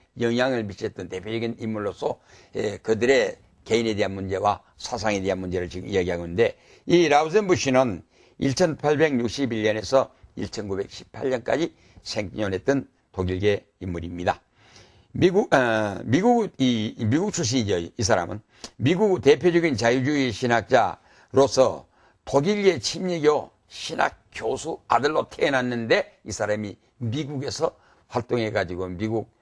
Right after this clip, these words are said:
사람으로 이렇게 됩니다. 그러나 원뿌리는 역시 독일계 아버지 그 피를 받아 이어났던 사람인데, 제가 늘 이야기합니다마는 우리가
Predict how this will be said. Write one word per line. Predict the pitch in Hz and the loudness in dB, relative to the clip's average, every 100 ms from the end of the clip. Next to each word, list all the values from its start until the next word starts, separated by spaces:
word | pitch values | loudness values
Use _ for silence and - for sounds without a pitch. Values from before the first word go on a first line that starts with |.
| _ | _
사람으로 | - 98 98 92 | -10 -6 -4 -6
이렇게 | 98 92 | -10 -10
됩니다. | 87 90 82 - | -12 -14 -14 -12
그러나 | - 113 | -4 -2
원뿌리는 | 101 131 123 - 139 123 107 | 2 2 0 -4 -4 -2 -2
역시 | 98 - 143 - _ _ _ | -6 -8 -10 -10 _ _ _
독일계 | - 101 104 120 107 139 - _ - | -8 -6 -4 -2 2 2 2 _ -4
아버지 | - 95 92 98 95 - _ _ _ _ | 0 0 -2 -6 -6 -10 _ _ _ _
그 | - 151 127 - | -2 2 0 -2
피를 | - 135 | -2 2
받아 | 113 110 117 | 4 4 2
이어났던 | 113 104 92 - 98 | 0 -2 -2 -6 -14
사람인데, | 92 82 90 87 85 82 - _ _ _ - - | -12 -14 -14 -12 -6 -6 -8 _ _ _ -20 -8
제가 | 123 113 | 0 2
늘 | 110 107 | 2 -2
이야기합니다마는 | 110 113 107 98 104 98 95 104 104 80 _ _ _ - | 0 -2 -2 -4 -6 -6 -4 -4 -4 -8 _ _ _ -14
우리가 | - 117 110 101 - | -4 0 2 2 0